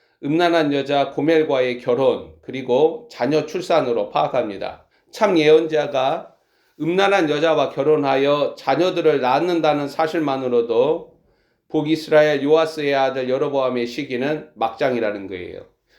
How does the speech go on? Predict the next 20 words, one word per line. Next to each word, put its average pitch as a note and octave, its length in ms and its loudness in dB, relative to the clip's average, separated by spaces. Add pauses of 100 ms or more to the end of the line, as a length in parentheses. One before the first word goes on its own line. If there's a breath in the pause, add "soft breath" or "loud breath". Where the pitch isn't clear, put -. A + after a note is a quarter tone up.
작금의 D#3 400 2
대한민국은 D3+ 920 0 (480)
민주주의 D#3+ 680 2
근간이 D#3 480 0
송두리째 F3 800 -2 (100)
뽑혀져 G3+ 440 0
나가는 C#3+ 460 0
막장 C#3 400 -2
시대를 C3+ 480 -2
연출합니다. C3 880 -2 (180)
저는 B2+ 240 -4
그것을 B2+ 460 -4
유월 C#3 260 2
삼일이 D3+ 680 -2 (340 soft breath)
데드라인 B2+ 480 -2
끝이라고 B2 400 -4
생각하는 A2 520 -6
거예요. F2+ 260 -14 (500 soft breath)
오직 D#3+ 320 4
그들은 E3+ 640 2